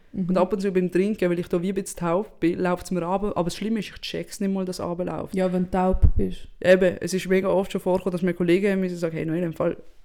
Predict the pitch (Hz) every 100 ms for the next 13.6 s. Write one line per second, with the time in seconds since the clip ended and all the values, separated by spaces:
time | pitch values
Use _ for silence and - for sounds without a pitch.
0 | - - - - 175 170 - 165 160 170
1 | 170 185 165 156 156 160 175 185 202 175
2 | 202 208 196 165 165 - - - - 180
3 | 175 185 - - 285 - - - 143 -
4 | 175 - - - _ - 170 165 180 196
5 | 185 185 180 180 - 180 170 170 170 175
6 | - 175 170 175 - - 190 175 208 226
7 | 233 240 247 247 190 175 170 170 220 220
8 | 233 220 220 214 175 165 185 - - _
9 | - - _ - - 185 269 - - -
10 | 190 180 214 - 214 208 - - - 214
11 | 214 208 190 214 214 196 220 220 190 175
12 | 175 185 - 196 - 196 180 180 160 151
13 | - 160 170 175 180